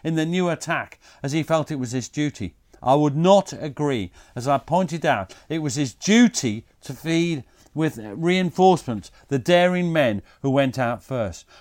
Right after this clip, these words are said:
We eventually got the wounded and dying out, which I shall never forget,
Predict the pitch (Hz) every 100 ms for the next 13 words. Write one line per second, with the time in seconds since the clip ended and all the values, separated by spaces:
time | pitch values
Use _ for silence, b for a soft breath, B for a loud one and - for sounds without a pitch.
0 | - 170 160 208 180 170 151 165 156 151
1 | 175 190 151 131 135 123 156 156 147 139
2 | 107 92 b b 156 - 139 131 151 151
3 | 175 156 - 156 156 113